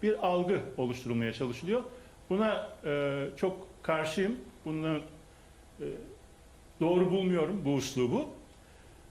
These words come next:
O zamanlar ben lise öğrencisiydim. Yani olayları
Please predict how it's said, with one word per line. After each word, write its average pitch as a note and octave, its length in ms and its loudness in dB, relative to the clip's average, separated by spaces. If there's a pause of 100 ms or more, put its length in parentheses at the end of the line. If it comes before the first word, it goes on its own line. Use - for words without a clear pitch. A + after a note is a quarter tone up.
O G#3+ 160 4
zamanlar A3 580 4
ben G#3 320 2
lise G3+ 320 2 (140)
öğrencisiydim. C3+ 960 0
Yani C#3+ 320 2
olayları D#3 580 2